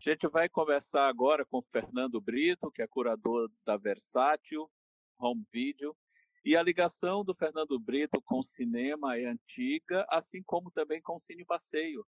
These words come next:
Ele esteve conosco na inauguração das salas, no final de março de dois mil e dezenove, e proferiu a primeira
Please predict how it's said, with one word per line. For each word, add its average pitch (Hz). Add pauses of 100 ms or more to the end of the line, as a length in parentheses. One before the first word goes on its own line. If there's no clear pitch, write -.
(240)
Ele 123
esteve 156
conosco 147 (320)
na 127
inauguração 139
das 120
salas, 143 (480)
no 120
final 123
de 135
março 135
de 123
dois 117
mil 120
e 117
dezenove, 135
e 170
proferiu 170 (220)
a 135
primeira 175